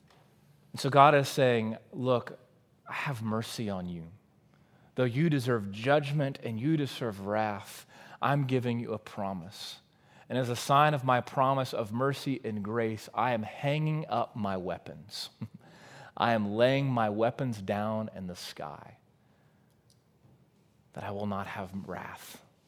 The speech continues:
My wrath has been satisfied. And as this great picture, the bow hanging up in the sky, pointed not down towards earth, so that its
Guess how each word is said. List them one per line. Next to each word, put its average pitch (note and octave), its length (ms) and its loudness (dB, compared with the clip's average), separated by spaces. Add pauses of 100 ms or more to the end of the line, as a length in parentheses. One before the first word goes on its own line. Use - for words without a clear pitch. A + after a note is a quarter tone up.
(1600)
My G2+ 140 0
wrath G2+ 420 0
has G2 120 -10
been F#2 340 -6 (120)
satisfied. - 800 -10 (1500)
And G2 100 -8
as F#2+ 100 -6
this G2 160 -10
great A#2+ 340 2
picture, G2 540 -6
the F#2 100 -6
bow G2 480 0 (800)
hanging B2+ 420 2
up A#2 160 -2
in A2+ 80 -4
the G2+ 60 -4
sky, F#2+ 420 -4
pointed A2+ 480 -4
not A#2+ 280 -2
down A#2 280 0
towards G#2 440 -6
earth, C3 500 -4 (480)
so - 160 -2
that G2+ 60 4
its - 140 -6